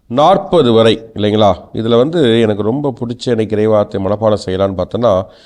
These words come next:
இறைவார்த்தை முப்பத்து நான்கு, இயேசு கிறிஸ்துவை குறித்து சிமியோன் சொல்றார். என்ன சொல்றாரு? நான் சொல்ல சொல்ல திருப்பி சொல்லுங்க. "இதோ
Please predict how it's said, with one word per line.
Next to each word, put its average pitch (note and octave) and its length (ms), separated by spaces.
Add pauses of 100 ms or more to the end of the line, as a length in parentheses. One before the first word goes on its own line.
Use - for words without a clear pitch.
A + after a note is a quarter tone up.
(140)
இறைவார்த்தை D#3 600
முப்பத்து C#3 460
நான்கு, G#2 480 (120)
இயேசு C3 340
கிறிஸ்துவை G#2+ 500
குறித்து A#2 520 (380)
சிமியோன் G#3 540
சொல்றார். F#2+ 360 (280)
என்ன A#2+ 300
சொல்றாரு? G2+ 580 (720)
நான் - 120
சொல்ல C3 200
சொல்ல C3+ 180
திருப்பி A#2+ 280
சொல்லுங்க. F2 420 (280)
"இதோ B2 640